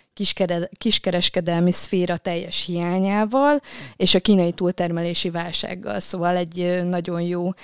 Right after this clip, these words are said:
ö, kereslet-kínálat, ö, találkozás alakult ki, aminek következtében több tízezer, ö, kínai választotta ezt az utat, hogy itt akármilyen, ö,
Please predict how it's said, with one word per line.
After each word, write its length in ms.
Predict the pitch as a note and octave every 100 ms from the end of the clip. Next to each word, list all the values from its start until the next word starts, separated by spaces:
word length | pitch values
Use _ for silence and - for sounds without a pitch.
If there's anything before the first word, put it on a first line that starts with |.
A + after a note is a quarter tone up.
| - - -
ö, 180 | F3+ F3
kereslet-kínálat, 1080 | - F#3 G3+ F3 - G3 F3+ E3+ F3 F#3 -
ö, 360 | F3+ F3+ F3 F3+
találkozás 720 | G3 F3 F3 - F3 F3+ F3
alakult 520 | F3 E3+ - F3+ F3
ki, 100 | -
aminek 280 | G3+ F#3+ F3+
következtében 760 | - F3+ - F#3 - F3+ F3 F3
több 180 | F3
tízezer, 560 | - E3 E3+ E3 E3+ E3+
ö, 360 | F3+ E3+ E3+ E3+
kínai 460 | - E3+ E3+ F3
választotta 680 | F3 E3+ E3+ - E3+ - E3+
ezt 200 | E3+ -
az 140 | E3+
utat, 280 | A#3+ G3+ F3
hogy 180 | F3+ F#3
itt 320 | F3+ - - -
akármilyen, 840 | - - F3 E3+ F3+ E3+ E3 E3+
ö, 380 | - E3 E3+ E3+